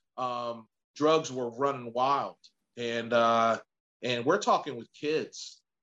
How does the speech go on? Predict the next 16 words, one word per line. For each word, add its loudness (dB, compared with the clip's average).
And -4
I, -4
you 0
know, 6
I 6
can 0
remember 2
telling 0
the -2
officer -2
to -6
this -4
day, 0
I 0
said, -6
"Man, -2